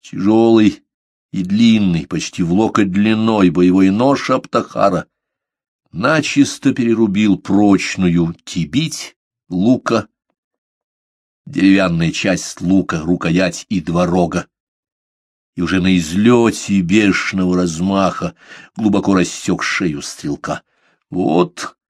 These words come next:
на какие подвиги оказался способен однорукий калека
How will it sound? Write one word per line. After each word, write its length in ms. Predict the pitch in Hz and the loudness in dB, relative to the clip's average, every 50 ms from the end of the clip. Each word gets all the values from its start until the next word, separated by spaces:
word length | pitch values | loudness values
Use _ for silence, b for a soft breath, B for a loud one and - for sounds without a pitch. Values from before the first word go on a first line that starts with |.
| _ _ _ _ _ _ _ _ _ | _ _ _ _ _ _ _ _ _
на 160 | _ - - 180 | _ -4 -4 -2
какие 480 | - 233 180 - - 196 180 170 156 | 0 -2 -2 -2 0 2 4 4 4
подвиги 580 | 147 - - 139 117 92 85 87 87 82 80 95 | 4 4 4 2 4 4 2 2 0 2 2 2
оказался 600 | 92 92 - 120 113 98 90 85 82 - 101 92 | 2 2 2 0 0 0 0 -2 -2 -4 -6 -6
способен 640 | - - - - 135 - - 107 92 90 90 92 - | -6 -6 -4 -4 -2 0 0 2 2 2 0 0 -2
однорукий 760 | - 107 107 107 113 131 139 127 104 92 82 - 98 98 95 | -2 -2 -2 -2 -2 0 2 4 4 4 2 0 -2 -2 -2
калека 640 | - - - 156 139 131 104 90 - - 90 85 | -2 -4 -2 2 2 2 2 2 -2 -4 -6 -6